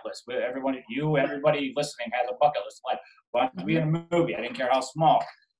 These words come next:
Speaker 1: And I just watched the movie set. It's like, "Yo, hey, how you doing? Sit down. Let's put makeup on you. All right, there's a keg of beer over there and the food, layout of food over there."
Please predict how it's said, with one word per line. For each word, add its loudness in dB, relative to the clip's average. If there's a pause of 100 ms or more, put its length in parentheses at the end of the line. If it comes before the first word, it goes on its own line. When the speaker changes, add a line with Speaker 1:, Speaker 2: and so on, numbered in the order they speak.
(140)
Speaker 1:
And 2
I 6
just 0
watched 0
the -8
movie 0
set. 4
It's -10
like, -4
"Yo, 6
hey, 6
how 8
you 4
doing? 4
Sit -2
down. 4
Let's -12
put -6
makeup -4
on -2
you. -20 (280)
All 10
right, 6
there's 0
a -4
keg 6
of 2
beer 4
over 2
there 8
and 0
the -10 (120)
food, -10
layout 6
of -2
food -4
over 2
there." 4